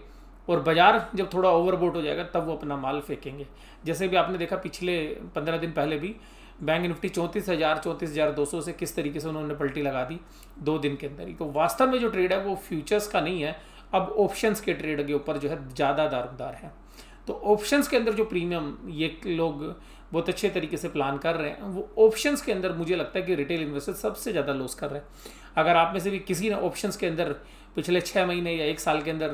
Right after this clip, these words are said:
लॉस किए हैं तो बताना, और generally बायर को लॉस करता है। लेकिन आज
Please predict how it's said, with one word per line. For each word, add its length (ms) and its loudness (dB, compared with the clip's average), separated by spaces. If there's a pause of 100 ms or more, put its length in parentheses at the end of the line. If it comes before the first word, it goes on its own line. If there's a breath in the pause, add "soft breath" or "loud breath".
(120)
लॉस 280 0
किए 240 0
हैं 140 -2 (360 loud breath)
तो 80 -2
बताना, 280 2
और 80 2
generally 600 0
बायर 360 8
को 360 -2
लॉस 280 0
करता 260 0
है। 160 -2 (800)
लेकिन 300 0
आज 360 8